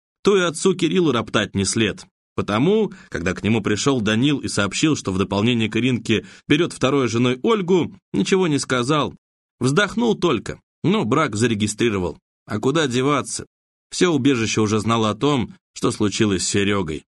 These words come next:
Сергей погиб по глупости. Самый младший он был в их тройке и самый гонористый.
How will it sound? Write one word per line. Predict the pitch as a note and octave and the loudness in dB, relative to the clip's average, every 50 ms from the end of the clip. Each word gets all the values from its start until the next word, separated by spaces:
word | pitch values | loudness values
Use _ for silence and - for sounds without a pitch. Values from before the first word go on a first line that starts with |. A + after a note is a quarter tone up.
| _ _ _ _ _ _ _ _ _ _ _ _ _ _ _ _ _ _ _ _ | _ _ _ _ _ _ _ _ _ _ _ _ _ _ _ _ _ _ _ _
Сергей | - D#3 D3 C#3 D#3+ F3+ D3 A2+ | -2 0 0 2 2 0 2 2
погиб | C3 A#2+ A2 A#2 B2 G#2+ - | 0 -2 0 0 -2 -2 0
по | G#2 G2 F#2 | -2 0 2
глупости. | G#2 A#2 A#2 G2 F2+ D#2+ D#2 - - - - - _ _ _ _ _ _ _ _ | 2 2 2 0 -2 -6 -8 -6 -8 -10 -12 -14 _ _ _ _ _ _ _ _
Самый | - - D#3 D3 C3+ B2 | -4 0 0 2 2 2
младший | A#2+ B2 C3 C3+ B2 - - A#2+ A2 | 2 2 2 0 0 -2 -2 0 0
он | A2 | 2
был | G#2+ A#2+ A#2 G#2 | 2 2 2 2
в | G#2+ | 0
их | G#2 - - | 0 0 0
тройке | B2 C3+ C#3 - - - G#2+ G2+ | 0 0 0 0 0 -2 -4 -4
и | |
самый | F#2+ - A#2+ A2+ G#2+ G#2 G2 | -2 0 0 0 0 0 0
гонористый. | F#2 A2 A#2+ A#2 A2+ G#2 F#2+ E2+ - - - D2+ - | 2 2 2 2 2 2 0 -2 -4 -8 -10 -12 -12